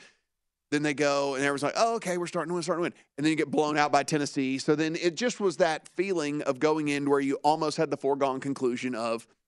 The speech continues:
"Okay, they're a team that's going to beat middling teams.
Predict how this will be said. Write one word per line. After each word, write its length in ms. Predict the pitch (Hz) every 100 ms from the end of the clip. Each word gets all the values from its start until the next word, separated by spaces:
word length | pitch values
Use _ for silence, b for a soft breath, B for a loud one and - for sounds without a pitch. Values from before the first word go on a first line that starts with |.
| _
"Okay, 420 | 208 - 139 117 - b b -
they're 240 | 202 254
a 60 | 226
team 340 | - 185 185
that's 140 | 175 -
going 240 | 165 160
to 40 |
beat 240 | 127 156 151
middling 420 | 139 139 143 139
teams. 480 | 139 135 135 135